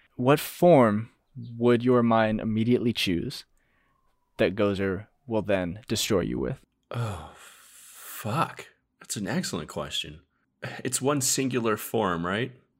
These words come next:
Speaker 1: My mind immediately, immediately, immediately, immediately goes to Goku. <laughs> Of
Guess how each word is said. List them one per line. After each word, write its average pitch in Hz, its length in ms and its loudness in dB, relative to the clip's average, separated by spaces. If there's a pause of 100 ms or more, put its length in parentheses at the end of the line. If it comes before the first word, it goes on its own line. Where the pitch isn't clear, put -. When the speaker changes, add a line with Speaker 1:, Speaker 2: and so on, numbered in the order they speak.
(180)
Speaker 1:
My 120 220 2
mind 117 420 2 (340)
immediately, 127 680 6 (500)
immediately, 147 400 10
immediately, 127 480 6
immediately 104 580 -2 (320)
goes 135 340 10
to 123 500 4 (800)
Goku. - 540 6
<laughs> - 40 -20 (540)
Of 139 400 2